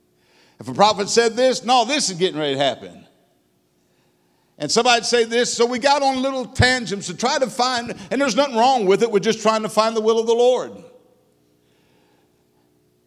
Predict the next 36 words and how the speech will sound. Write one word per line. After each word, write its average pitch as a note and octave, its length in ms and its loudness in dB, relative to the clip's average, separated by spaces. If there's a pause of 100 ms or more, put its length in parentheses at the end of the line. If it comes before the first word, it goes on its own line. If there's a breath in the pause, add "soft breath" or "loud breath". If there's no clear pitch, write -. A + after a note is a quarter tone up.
(360)
And F#3+ 120 -2
we're G#3 100 4
trying G#3+ 240 4
to G#3 40 -4
find G#3+ 260 2
the A3 60 2
direction G#3+ 460 0
of G#3 120 -4
God. D#3 540 0 (1160 soft breath)
And F3+ 120 0
I A#3 220 4
really A#3+ 320 4
believe, D#3+ 400 0
now D#3 100 -2
this G#3 220 0
is F3+ 80 -8
Mike F3 300 -2
Burton's F#3 340 -2
belief, F#3 440 0
and D3 120 0
you E3+ 80 0
don't F#3 140 0
have F3 160 0
to D#3+ 60 -6
believe E3 340 0
it F3 80 -2
if C#3 160 -6
you D3+ 40 -2
don't D#3+ 200 0
want E3 180 -4
to. E3 140 -2
That's, D#3+ 440 -4
you, D#3 380 0
you C3+ 100 -2
know, C3+ 140 0
that's, D3 300 -4